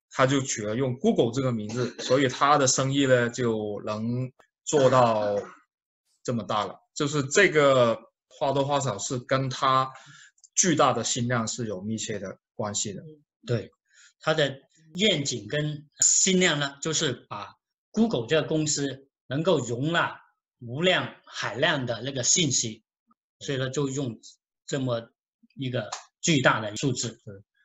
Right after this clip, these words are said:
Speaker 2: 啊。
Speaker 1: 也确实到今时今日，他的资料库确实也是有海量的资讯在里面。
Speaker 2: 对。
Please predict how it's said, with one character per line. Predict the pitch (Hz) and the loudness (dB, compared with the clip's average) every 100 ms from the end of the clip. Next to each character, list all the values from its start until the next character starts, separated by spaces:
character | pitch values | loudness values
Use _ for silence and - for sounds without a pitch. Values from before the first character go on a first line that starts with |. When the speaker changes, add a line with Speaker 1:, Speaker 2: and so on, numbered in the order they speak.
| _ | _
Speaker 2:
啊。 | 104 101 | -18 -12
Speaker 1:
也 | 113 | -6
确 | - - | 2 4
实 | 127 147 | 4 6
到 | 156 | 6
今 | 143 156 156 | 6 2 0
时 | 131 | 0
今 | 127 135 139 | 0 0 0
日， | |
他 | 127 - 131 | 0 2 2
的 | 120 | 2
资 | 120 | 0
料 | 120 117 | -2 0
库 | 120 | -4
确 | 113 127 | -2 -4
实 | 113 113 | -4 -6
也 | 104 | -6
是 | 98 113 | -6 -6
有 | 104 101 107 - _ | -6 -6 -8 -14 _
海 | - 98 | -10 -4
量 | 110 127 113 | 0 0 0
的 | 101 | -6
资 | - 101 | -12 -12
讯 | - 101 92 _ _ | -10 -12 -14 _ _
在 | 113 98 | -8 -8
里 | 92 | -10
面。 | 92 92 107 _ - - - | -12 -14 -18 _ -20 -14 -4
Speaker 2:
对。 | 110 | -4